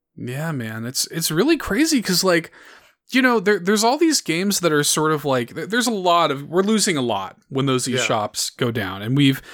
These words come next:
Speaker 1: again, that's been a big focus for me in this show. We've
Speaker 2: I'm just
Speaker 1: talked
Speaker 2: glad
Speaker 1: about
Speaker 2: we
Speaker 1: it
Speaker 2: have
Speaker 1: on
Speaker 2: a
Speaker 1: All
Speaker 2: little
Speaker 1: In.
Speaker 2: bit of Box Boy repres-, just a little bit of
Speaker 1: Just
Speaker 2: Box
Speaker 1: a
Speaker 2: Boy.
Speaker 1: little. We get a little
Speaker 2: <laughs>
Speaker 1: taste as a treat. We get a little bit of Box Boy. There's these rumors of Pocket Card Jockey coming back in some
Speaker 2: Yep.
Speaker 1: form.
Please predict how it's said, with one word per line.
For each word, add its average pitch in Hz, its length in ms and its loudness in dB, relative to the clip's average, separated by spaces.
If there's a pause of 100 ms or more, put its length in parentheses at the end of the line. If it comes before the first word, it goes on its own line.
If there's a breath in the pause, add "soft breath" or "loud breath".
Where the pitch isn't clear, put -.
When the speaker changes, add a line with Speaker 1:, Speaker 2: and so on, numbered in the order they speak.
(160 loud breath)
Speaker 1:
again, 135 300 -2
that's 127 160 -6
been 143 100 -4
a 127 60 -2
big 135 240 -2
focus 135 380 -2
for - 120 -8
me 123 140 -2
in 110 140 -6
this 151 120 0
show. 156 420 2 (260 loud breath)
We've 123 320 2
Speaker 2:
I'm 151 60 -2
just - 40 0
Speaker 1:
talked 156 220 2
Speaker 2:
glad 160 120 4
Speaker 1:
about 143 140 6
Speaker 2:
we 139 40 4
Speaker 1:
it 131 60 -2
Speaker 2:
have - 140 2
Speaker 1:
on 160 60 0
Speaker 2:
a - 40 0
Speaker 1:
All 104 60 -4
Speaker 2:
little 131 240 4
Speaker 1:
In. 156 80 -2
Speaker 2:
bit 165 100 2
of 147 140 -4
Box 202 320 0
Boy 135 220 -6
repres-, 127 360 -10
just 202 240 -4
a 170 60 0
little 175 380 -2
bit 139 160 -10
of 131 100 -18
Speaker 1:
Just 247 260 2
Speaker 2:
Box - 20 -2
Speaker 1:
a 269 60 -2
Speaker 2:
Boy. 262 60 -4
Speaker 1:
little. 240 260 4
We 147 80 2
get 196 140 4
a 214 40 4
little 226 300 4
Speaker 2:
<laughs> - 140 -2
Speaker 1:
taste 208 240 4
as 160 140 2
a 151 60 2
treat. 156 420 2
We 135 100 0
get 151 140 4
a 160 40 4
little 175 200 4
bit 170 120 2
of 156 80 0
Box 139 320 0
Boy. 120 400 2 (220 loud breath)
There's 160 220 0
these 156 200 0
rumors 147 380 2
of 131 80 -4
Pocket 143 380 -2
Card 139 260 2
Jockey 131 400 0
coming 131 320 -2
back 120 340 -2
in 117 120 -4
some 117 220 0
Speaker 2:
Yep. 117 80 -4
Speaker 1:
form. 135 500 0